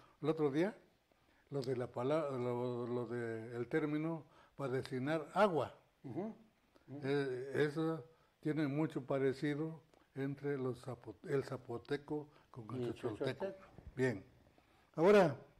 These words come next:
Speaker 1: acerca, acerca de la dem-, denominación, eh, hab-, hablábamos que era un término despectivo. ¿Esto por qué?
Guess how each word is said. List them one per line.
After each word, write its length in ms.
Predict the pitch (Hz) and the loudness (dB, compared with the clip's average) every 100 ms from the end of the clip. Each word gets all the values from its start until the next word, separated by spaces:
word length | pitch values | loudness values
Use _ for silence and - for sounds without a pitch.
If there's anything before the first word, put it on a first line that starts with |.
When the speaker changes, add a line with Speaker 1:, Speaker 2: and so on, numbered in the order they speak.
| - _ _ _ _ _ _ _ _ _ - - - - - - - | -20 _ _ _ _ _ _ _ _ _ -20 -20 -20 -20 -20 -10 2
Speaker 1:
acerca, 520 | 160 247 - 196 165 | 4 4 6 8 8
acerca 340 | 156 214 214 185 | 8 8 10 10
de 100 | 170 | 10
la 80 | 156 | 10
dem-, 400 | 156 160 165 147 | 8 8 4 4
denominación, 1000 | 156 160 160 160 151 - 170 185 165 117 - _ _ - - - - - - - - _ _ _ - - _ _ _ _ _ _ _ - | 6 8 8 8 6 8 8 6 2 -6 -16 _ _ -20 -20 -18 -18 -18 -20 -20 -20 _ _ _ -20 -20 _ _ _ _ _ _ _ 2
eh, 540 | 147 143 135 135 131 123 107 95 _ _ _ _ _ _ _ _ _ _ _ _ - | 6 8 8 8 6 4 -2 -14 _ _ _ _ _ _ _ _ _ _ _ _ -2
hab-, 560 | 131 131 135 147 139 113 143 | 4 6 6 0 -2 -6 -2
hablábamos 540 | 139 165 175 175 165 | 4 6 8 6 2
que 300 | - 151 151 | 0 4 6
era 240 | 160 170 170 | 6 6 4
un 260 | 143 160 151 | 0 -2 2
término 400 | 165 165 160 139 | 2 4 2 2
despectivo. 800 | 135 - 151 147 220 202 107 - _ _ _ _ _ _ - - | 0 -2 -4 0 2 2 0 -6 _ _ _ _ _ _ -6 -2
¿Esto 260 | 175 175 | 0 0
por 220 | 143 156 | 0 -2
qué? 260 | - 208 | 4 4